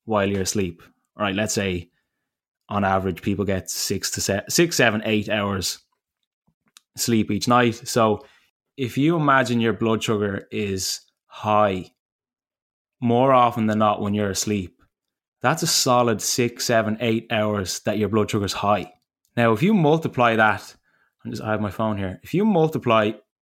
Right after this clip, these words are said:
let's do, let's do seven hours. So if you multiply seven by three six five, that's two thousand five hundred and fifty-five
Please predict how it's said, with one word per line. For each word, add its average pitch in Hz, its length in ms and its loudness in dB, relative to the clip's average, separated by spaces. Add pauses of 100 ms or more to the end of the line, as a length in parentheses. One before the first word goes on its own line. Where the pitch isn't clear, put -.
(260)
let's 143 200 -10
do, 127 300 0 (200)
let's 160 140 -4
do 143 100 2
seven 113 380 2
hours. 95 320 -2 (380)
So 123 100 -6
if 113 40 -6
you 185 200 0
multiply 131 480 2
seven 131 680 0 (420)
by 104 120 -6
three 135 360 -2
six 120 360 -2
five, 104 640 0 (920)
that's 139 320 -2
two 165 340 2
thousand 139 400 2
five 120 380 2
hundred 107 280 -2
and 104 80 -6
fifty-five 113 640 0